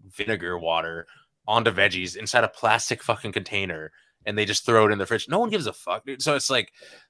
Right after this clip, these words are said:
and then, like, everything's washed in the giant dishwasher, and there's, like, a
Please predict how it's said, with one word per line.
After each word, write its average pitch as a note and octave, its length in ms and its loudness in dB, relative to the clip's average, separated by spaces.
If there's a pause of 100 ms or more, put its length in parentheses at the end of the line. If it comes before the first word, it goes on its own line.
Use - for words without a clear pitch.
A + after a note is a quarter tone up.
(160)
and C#3+ 120 6
then, D#3 120 8
like, C#3+ 220 4
everything's C3 320 -4
washed G#2+ 420 2
in A#2 80 -6
the A2+ 80 2
giant G2+ 360 -2
dishwasher, G2+ 460 0
and G#2 100 -4
there's, G2+ 140 -4
like, G#2 120 -8
a F#2 120 -8